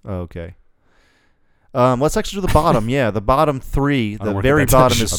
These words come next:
Speaker 2: anymore.
Speaker 1: Sweden, and then second bottom, Argentina, and then the third bottom is Russia. Okay.
Speaker 2: Oh, yeah.
Speaker 1: Time spent per visit. Longest spent per visit is Thailand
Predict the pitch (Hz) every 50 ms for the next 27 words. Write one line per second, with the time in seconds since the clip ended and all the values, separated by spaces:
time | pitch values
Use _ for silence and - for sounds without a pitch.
0 | - - 135 147 156 160 156 165 160 151 - - 127 120 117 113 - - - 135
1 | 131 - 131 131 120 131 127 127 120 120 - 104 113 107 98 104 107 98 - 131
2 | 131 131 127 127 127 127 120 - _ _ _ _ _ _ _ _ 113 110 107 110
3 | 107 104 90 - 123 123 123 123 113 104 117 113 113 113 110 110 104 98 90 85
4 | 90 90 78 69 - - - - - - - _ _ _ _ _ _ _ _ _
5 | _ _ _ _ _ _ _ _ _ 98 95 - - 82 55 50 - - _ _
6 | _ _ _ _ _ - 80 107 139 113 71 - - 78 87 85 _ _ _ _
7 | _ _ _ _ _ _ - - 139 143 165 170 165 143 - - - 160 156 143
8 | 113 - - - 151 156 135 117 110 131 151 156 131 120 120 - - - - -
9 | - _ _ _ _ _ _ _ _ _ _ _ _ 104 110 127 147 170 185 190
10 | 180 185 147 - - - - - - - - - - 185 185 180 135 - - -
11 | - - - _ _ _ _ _ _ _ _ _ _ _ _ _ _ - - 151
12 | 170 165 143 143 165 175 143 123 120 117 113 107 - - - - 143 147 143 131
13 | 117 104 92 85 82 82 85